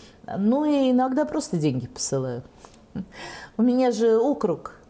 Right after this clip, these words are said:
избирательный, там живут мои избиратели. На приеме иногда так прям сердце рвется.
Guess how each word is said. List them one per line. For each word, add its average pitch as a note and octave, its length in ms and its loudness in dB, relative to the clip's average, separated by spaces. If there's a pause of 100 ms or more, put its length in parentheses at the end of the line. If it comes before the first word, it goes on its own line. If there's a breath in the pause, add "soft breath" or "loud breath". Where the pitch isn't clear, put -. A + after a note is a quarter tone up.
(280)
избирательный, F3 880 0
там A3+ 180 2
живут F#3 320 0
мои E3+ 220 0
избиратели. F#3 720 0 (800 loud breath)
На F#3 120 -2
приеме G#3+ 540 2
иногда E3+ 380 0
так A3 260 -2
прям F3+ 220 0
сердце E3+ 460 0
рвется. F3+ 680 0